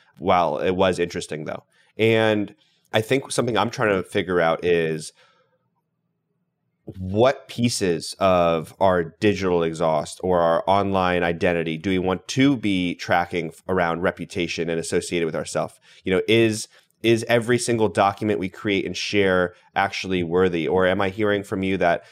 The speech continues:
there are gonna be aggregators who track the granular data points, like the transaction histories and the things you create, how many times they're viewed? Like, there's gonna be, there's gonna be area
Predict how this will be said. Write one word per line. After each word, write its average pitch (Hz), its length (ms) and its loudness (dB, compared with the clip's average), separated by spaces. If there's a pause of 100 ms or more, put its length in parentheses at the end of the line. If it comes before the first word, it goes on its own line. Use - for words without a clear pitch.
(120)
there 104 120 4
are 104 60 4
gonna 110 240 2
be 110 200 0
aggregators 95 800 0
who 101 140 -6
track 87 520 0 (220)
the 87 560 2 (220)
granular 98 840 2 (160)
data 85 280 0
points, - 480 -8
like 82 320 0 (260)
the 85 560 -4 (400)
transaction 98 720 0
histories 87 1000 -2
and 85 520 -4 (260)
the 85 340 -2
things 101 360 0
you 101 120 -2
create, 98 400 0
how 101 100 -2
many 95 160 0
times 95 300 -4
they're 90 100 -2
viewed? 85 280 -2
Like, 85 160 -4
there's 101 160 0
gonna 107 220 2
be, 104 460 0 (220)
there's 101 180 0
gonna 107 240 2
be 101 280 0
area 95 580 2